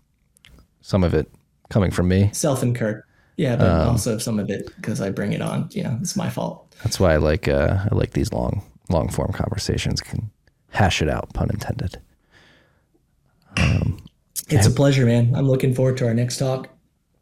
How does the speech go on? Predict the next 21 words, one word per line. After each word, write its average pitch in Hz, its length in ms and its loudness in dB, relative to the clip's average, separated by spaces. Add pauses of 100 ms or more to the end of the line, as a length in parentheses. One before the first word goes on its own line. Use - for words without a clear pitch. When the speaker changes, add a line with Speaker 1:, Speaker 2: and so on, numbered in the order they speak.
(100)
Speaker 1:
I 107 100 2
am 101 100 8
as 98 120 4
well. 98 160 8
Hope 101 180 4
you, 101 220 6
uh, 101 380 6 (100)
enjoyed 98 320 4
the 98 60 4
rest 98 180 4
of - 60 -6
your 95 80 4
Monday 92 300 6
night. 98 300 4 (840)
Freaks, - 280 0
I 95 60 2
hope 90 160 2
you 90 60 4
enjoyed 87 260 2
the - 60 -2
conversation. 90 760 2